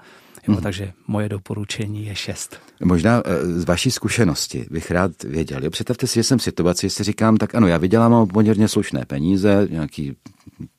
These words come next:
Speaker 2: průměrný příjem, ale docela dobrý. Eh, samozřejmě to je časté, splácím nějakou hypotéku na domu, eh, který s rodinou obýváme, eh,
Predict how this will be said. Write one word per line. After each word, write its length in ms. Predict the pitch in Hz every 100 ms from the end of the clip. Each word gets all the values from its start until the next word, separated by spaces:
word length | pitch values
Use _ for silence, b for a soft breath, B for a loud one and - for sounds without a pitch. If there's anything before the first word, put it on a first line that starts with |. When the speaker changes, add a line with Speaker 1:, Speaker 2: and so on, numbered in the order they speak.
| _
Speaker 2:
průměrný 500 | - 92 90 78 78
příjem, 480 | - - 78 82 82
ale 220 | 73 69
docela 440 | 60 65 71 - 64
dobrý. 460 | - 82 98 104 101 B B B B -
Eh, 760 | 90 87 85 85 85 82 90
samozřejmě 540 | - 90 87 85 85 73 - _
to 180 | - 73
je 180 | 71 65 - _ _ _
časté, 460 | - 82 - 90 87
splácím 480 | - 78 80 -
nějakou 280 | 80 78 -
hypotéku 560 | 76 76 78 80 76 82
na 120 | 80
domu, 440 | 76 78 78 80 69
eh, 340 | 73 71 73
který 320 | - 73 76
s 60 | 69
rodinou 340 | 80 76 71
obýváme, 640 | - 85 101 101 95 92 90 B B B B
eh, 40 | -